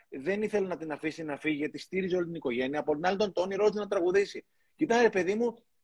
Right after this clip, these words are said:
αλήθεια, συναίσθημα, ευαλωτότητα και όλα αυτά τα πράγματα που κουβεντιάζουμε αυτή τη στιγμή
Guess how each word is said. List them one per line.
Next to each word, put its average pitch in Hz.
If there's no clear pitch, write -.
αλήθεια, 170
συναίσθημα, 165
ευαλωτότητα 151
και 175
όλα 240
αυτά 220
τα 196
πράγματα 208
που 196
κουβεντιάζουμε 202
αυτή 214
τη 208
στιγμή 196